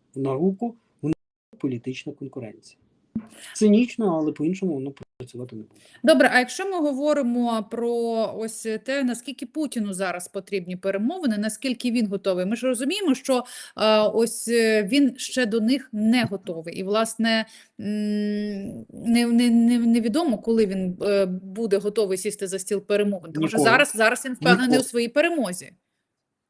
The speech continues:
Speaker 1: Він, да, в нього, от, в нього, він, перша теза, він ніколи не готовий до, буде перемовин. Перемовини — це для нього інструмент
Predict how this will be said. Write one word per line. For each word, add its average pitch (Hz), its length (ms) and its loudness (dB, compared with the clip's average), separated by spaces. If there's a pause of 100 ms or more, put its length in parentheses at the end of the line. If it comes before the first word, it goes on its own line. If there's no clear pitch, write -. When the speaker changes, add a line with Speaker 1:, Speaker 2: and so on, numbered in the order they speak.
(420)
Speaker 1:
Він, 135 280 -6
да, 139 260 2
в 190 80 8
нього, 143 360 2
от, 131 160 -2
в 120 340 -6
нього, 156 200 0
він, 185 500 6
перша 127 360 2
теза, 110 240 -16 (440)
він 165 240 2
ніколи 202 440 2
не 175 140 2
готовий 147 400 -2 (760)
до, 139 100 -4
буде 131 260 -6
перемовин. 113 800 -18
Перемовини — 170 800 0
це 165 160 -2
для 143 180 -2
нього 139 400 -6
інструмент 170 680 0